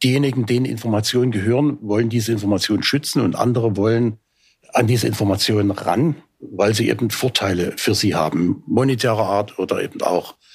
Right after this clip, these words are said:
strategischer Art oder weil Informationen Macht bedeuten. Daraus ergibt sich, äh, logischerweise schon ein gewisses Wettrennen, weil diejenigen, denen die Informationen gehören, wollen sie schützen und die anderen wollen da ran. Also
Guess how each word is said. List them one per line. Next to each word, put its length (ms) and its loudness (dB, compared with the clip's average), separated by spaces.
strategischer 640 0
Art 260 -6
oder 360 -2
weil 320 2
Informationen 540 0
Macht 300 -2
bedeuten. 420 -10
Daraus 720 0
ergibt 340 -2
sich, 380 -2
äh, 80 0
logischerweise 680 2
schon 120 -2
ein 120 0
gewisses 380 -4
Wettrennen, 480 -2
weil 140 2
diejenigen, 480 2
denen 140 0
die 80 -2
Informationen 540 0
gehören, 480 0
wollen 200 2
sie 100 0
schützen 520 -2
und 160 2
die 80 2
anderen 500 0
wollen 280 0
da 200 2
ran. 380 -2
Also 440 0